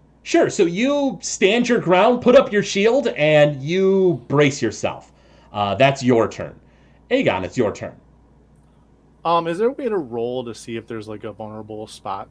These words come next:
Speaker 2: on this enemy?
Speaker 1: Uh, you can roll, make a perception check as a bonus action.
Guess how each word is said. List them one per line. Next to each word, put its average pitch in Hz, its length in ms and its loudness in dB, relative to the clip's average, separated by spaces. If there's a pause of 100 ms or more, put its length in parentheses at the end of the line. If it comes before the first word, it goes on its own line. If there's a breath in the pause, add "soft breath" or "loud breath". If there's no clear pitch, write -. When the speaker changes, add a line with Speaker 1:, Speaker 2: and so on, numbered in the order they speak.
Speaker 2:
on 120 140 -10
this 120 180 -12
enemy? 139 320 -10 (960)
Speaker 1:
Uh, 120 340 0
you 143 140 -4
can 339 140 2
roll, 214 160 4
make 147 180 0
a 139 240 4
perception 160 420 0
check - 220 0
as 113 120 -4
a 110 40 -4
bonus 143 340 2
action. 110 380 -6